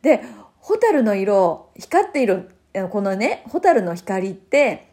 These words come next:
何色に、だと思う？って次男に聞いた。白って言ったんですよ、白。まあ、確かに遠目から見たら白だよねって。素直な感想ですよね。いや、でも、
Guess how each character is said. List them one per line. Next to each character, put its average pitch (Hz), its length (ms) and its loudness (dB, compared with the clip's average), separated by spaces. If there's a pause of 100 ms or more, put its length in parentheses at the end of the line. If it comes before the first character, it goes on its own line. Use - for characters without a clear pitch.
何 220 320 0
色 440 140 -6
に、 440 100 -8 (240)
だ 381 140 2
と 254 100 0
思 262 260 2
う？ 330 60 0
っ - 40 -6
て - 200 -4
次 202 100 -2
男 220 200 0
に 170 80 -10
聞 170 140 -8
い - 20 -12
た。 - 100 -8 (140)
白 - 280 0 (200)
っ - 40 -20
て 233 100 8
言 220 100 4
っ - 20 -8
た 202 160 2
ん 175 60 -4
で - 40 -6
す - 60 -12
よ、 - 60 -8
白。 - 480 2 (400)
ま 294 140 6
あ、 - 20 -10
確 587 1040 0
か 381 60 0
に 240 200 0
遠 311 320 2
目 440 160 0
か 440 120 -2
ら 453 220 0
見 453 120 0
た 415 100 4
ら 226 120 4
白 392 420 4
だ 349 160 4
よ 208 160 2
ね 214 500 0
っ - 40 -20
て。 - 280 -4 (540)
素 - 160 -4
直 320 220 4
な 180 140 -8
感 220 240 0
想 208 160 -2
で 208 100 2
す 208 100 -12
よ - 60 -8
ね。 220 340 -6 (600)
い 208 40 -4
や、 277 120 4
で 302 100 6
も、 254 540 4